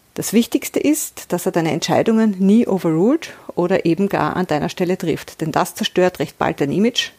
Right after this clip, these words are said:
und vor allem auch deine Wirksamkeit. Wenn dein Chef als Mentor nicht der Richtige sein sollte, dann kann doch natürlich eine andere seniorere oder erfahrene Führungskraft im Unternehmen ein Mentor für dich sein.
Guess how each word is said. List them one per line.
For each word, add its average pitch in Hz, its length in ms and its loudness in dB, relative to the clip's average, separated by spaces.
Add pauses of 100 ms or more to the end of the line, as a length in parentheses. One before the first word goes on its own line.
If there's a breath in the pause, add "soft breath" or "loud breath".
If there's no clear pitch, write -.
(160)
und 190 140 -2
vor - 120 0
allem 151 180 0
auch 175 80 -8
deine 165 240 -2
Wirksamkeit. - 600 -8 (1200 soft breath)
Wenn 185 320 2
dein 170 200 0
Chef 202 380 0
als 175 340 -2
Mentor 202 340 0
nicht 208 200 0
der 208 80 -2
Richtige 202 360 -2
sein 160 260 -4
sollte, 165 460 -4 (340 soft breath)
dann 185 240 0
kann 208 160 0
doch 208 100 -2
natürlich 240 400 0
eine 214 220 2
andere 196 320 0
seniorere 190 720 2
oder 175 120 0
erfahrene 175 560 -2
Führungskraft 202 680 -2
im 175 80 -4
Unternehmen 165 680 -4
ein 180 140 -2
Mentor 151 300 -4
für - 120 -8
dich - 160 -8
sein. - 360 -6